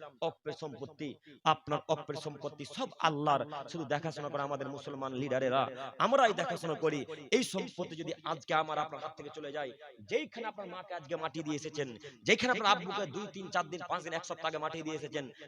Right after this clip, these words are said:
কালকে আপনার ছেলে যখন মারা যাবে, ওইখানের মাটি দিতে পাবেন না, এসে তারা দখল করে নেবে।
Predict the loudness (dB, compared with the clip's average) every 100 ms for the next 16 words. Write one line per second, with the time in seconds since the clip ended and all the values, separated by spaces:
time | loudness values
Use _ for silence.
0 | -2 -2 4 4 4 -4 -2 6 6 6
1 | 2 4 4 6 6 6 4 -2 -4 0
2 | 0 0 -2 -2 -2 -4 0 2 2 2
3 | -2 -4 -10 -14 -20 _ _ _ _ 4
4 | 6 4 0 -4 -10 -16 -4 2 4 4
5 | 2 2 2 0 0 -2 0 0